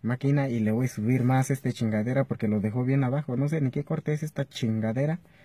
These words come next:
Lo dejó bien abajo. Le dije, "Quiero cero todo aquí." Y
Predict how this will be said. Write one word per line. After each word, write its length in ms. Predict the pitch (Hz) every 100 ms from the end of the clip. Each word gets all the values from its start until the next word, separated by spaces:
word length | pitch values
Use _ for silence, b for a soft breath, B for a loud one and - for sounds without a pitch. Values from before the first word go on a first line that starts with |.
| b -
Lo 140 | 123
dejó 260 | 113 113 143
bien 240 | 156 160
abajo. 240 | 135 147 143
Le 140 | 120
dije, 260 | 147 135 - B B
"Quiero 280 | - 170 180
cero 460 | 143 160 170 185 - -
todo 360 | 160 175 175 156
aquí." 540 | 135 - 175 202 214 - b b b -
Y 320 | 127 120 110